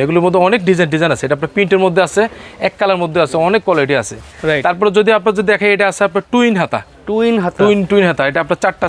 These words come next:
Speaker 1: চারটা সাইজ।
Speaker 2: জি।
Speaker 1: এগুলো মালে কালার, কালারগুলো দেখেন। এটি
Speaker 2: ওকে।
Speaker 1: পেডি পেডি পাইবে আমাদের কাছ থেকে যায়। এর প্রত্যেকটা মাল একদম ইউনিক কালেকশন।
Speaker 2: রাইট।
Speaker 1: তারপরে যদি এই যে টপসের মধ্যে যদি দেখেন, এই যে টপসের মধ্যে,
Speaker 2: ওয়াও।
Speaker 1: এটি অনেক কোয়ালিটি আছে ভাই।
Speaker 2: হিউজ কালেকশন
Speaker 1: আপনার
Speaker 2: আছে।
Speaker 1: হিউজ কালেকশন আছে।
Speaker 2: আচ্ছা,
Speaker 1: Just
Speaker 2: আচ্ছা।
Speaker 1: এই যে তারপর যদি লেডিস হুডির মধ্যে নেন,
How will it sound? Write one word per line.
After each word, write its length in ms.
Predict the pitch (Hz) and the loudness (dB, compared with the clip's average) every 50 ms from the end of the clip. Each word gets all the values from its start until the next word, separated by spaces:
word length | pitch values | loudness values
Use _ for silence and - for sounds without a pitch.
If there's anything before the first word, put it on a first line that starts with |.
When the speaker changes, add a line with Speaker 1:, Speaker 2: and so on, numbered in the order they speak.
| - | -2
Speaker 1:
চারটা 220 | - 175 - - - - | -4 -4 -2 -4 -4 -2
সাইজ। 140 | - 120 104 | -2 -4 -4
Speaker 2:
জি। 340 | - - - - - - 160 | -6 -16 -20 -20 -16 -12 -4
Speaker 1:
এগুলো 180 | 147 170 190 190 | 0 0 2 2
মালে 140 | 180 175 185 - - | 2 2 0 2 0
কালার, 220 | 196 196 190 185 180 - | 0 2 2 0 0 0
কালারগুলো 340 | 185 185 185 165 170 170 165 143 131 | 0 0 0 0 0 0 0 0 -2
দেখেন। 200 | 113 123 107 92 - - - - - - - - | -2 -4 -10 -12 -14 -20 -20 -20 -20 -20 -6 -2
এটি 100 | 214 240 | -2 -2
Speaker 2:
ওকে। 80 | - 269 | 0 0
Speaker 1:
পেডি 160 | 294 285 294 294 262 | 0 2 2 2 2
পেডি 140 | 262 226 214 185 | 2 2 2 2
পাইবে 200 | 190 175 165 165 156 | 2 0 2 0 2
আমাদের 200 | 156 156 147 156 139 | 0 0 0 0 -2
কাছ 80 | 147 131 - | -2 -4 -4
থেকে 120 | - 135 135 123 | -4 -4 -2 -2
যায়। 120 | 120 113 113 131 | -4 -8 -8 -8
এর 80 | 135 139 - | -12 -6 -4
প্রত্যেকটা 320 | 214 202 - - 208 - 214 | -4 -4 -2 -4 -2 -2 0
মাল 120 | 196 196 190 185 | 0 2 0 0
একদম 140 | 160 180 180 | -2 -2 -2
ইউনিক 260 | 180 180 175 160 147 - 160 | 0 -2 -2 -4 -2 -2 -2
কালেকশন। 320 | 147 120 - - - 120 107 180 156 156 | -2 -2 -4 -8 -10 -10 -8 -4 -2 -2
Speaker 2:
রাইট। 160 | 151 139 - - - - - | -2 -2 -4 -10 -20 -6 -2
Speaker 1:
তারপরে 260 | 170 170 170 185 208 202 185 | -2 -2 0 0 0 2 2
যদি 100 | 208 190 208 | 2 2 2
এই 40 | 196 196 | 2 0
যে 40 | 196 - 233 | -2 2 0
টপসের 340 | 226 220 - - - 220 214 | 0 0 0 0 -2 0 0
মধ্যে 160 | 214 202 190 202 180 | 2 0 0 0 0
যদি 100 | 208 202 180 196 | 0 0 2 0
দেখেন, 180 | 175 165 185 180 | 0 0 0 0
এই 40 | 175 156 | 0 -2
যে 40 | 160 - - | -2 0 0
টপসের 300 | 202 175 - - 185 165 151 | 0 0 0 -2 -2 -2 0
মধ্যে, 240 | 135 120 117 120 110 | -2 -4 -4 -6 -8
Speaker 2:
ওয়াও। 480 | 95 - - 156 147 135 123 120 107 | -8 -10 -14 -12 -12 -12 -10 -4 -4
Speaker 1:
এটি 120 | 196 196 226 214 208 226 | 0 2 4 4 4 4
অনেক 140 | 269 294 - | 4 2 2
কোয়ালিটি 240 | - 240 196 160 165 147 | 2 0 0 2 0 0
আছে 100 | 123 127 123 | 0 0 -2
ভাই। 100 | 123 117 98 - | -2 -2 -2 -4
Speaker 2:
হিউজ 220 | 220 269 311 320 277 - | -2 0 0 0 2 2
কালেকশন 240 | 262 226 185 185 175 | 2 2 2 2 0
Speaker 1:
আপনার 180 | 165 147 220 | 0 0 0
Speaker 2:
আছে। 80 | 175 190 | 2 2
Speaker 1:
হিউজ 200 | 240 277 285 - - - | 4 4 2 2 0 0
কালেকশন 320 | 233 208 190 - - 196 165 | 0 0 0 0 -2 -2 -2
আছে। 140 | 139 - 139 | -2 -4 -8
Speaker 2:
আচ্ছা, 400 | 110 - - - 143 151 143 - 143 | -8 -8 -12 -14 -14 -14 -12 -6 -2
Speaker 1:
Just 80 | 151 175 | 0 0
Speaker 2:
আচ্ছা। 160 | 170 - 208 | 0 2 0
Speaker 1:
এই 60 | 202 | 0
যে 60 | 185 165 220 | 0 0 -2
তারপর 180 | 208 190 190 220 208 214 | -4 0 0 0 0 2
যদি 120 | 202 220 202 190 185 196 | 2 2 0 2 2 2
লেডিস 200 | 214 202 226 - 208 | 2 0 -2 -2 0
হুডির 200 | 226 220 214 208 214 | 0 0 2 2 2
মধ্যে 160 | 196 185 202 196 | 2 2 2 2
নেন, 120 | 208 233 | 2 2